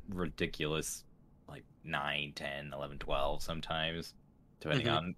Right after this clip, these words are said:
Speaker 1: how, how the build goes. That's always fun.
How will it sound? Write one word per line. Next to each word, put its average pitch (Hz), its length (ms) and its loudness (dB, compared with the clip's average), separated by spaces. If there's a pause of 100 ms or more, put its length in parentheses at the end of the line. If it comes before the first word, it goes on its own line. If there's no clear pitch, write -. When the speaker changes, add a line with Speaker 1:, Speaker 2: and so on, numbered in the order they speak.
Speaker 1:
how, 85 300 6
how 87 240 4
the 87 120 2
build 90 460 0
goes. 92 480 4 (280)
That's 90 240 6
always 95 320 8
fun. 95 500 6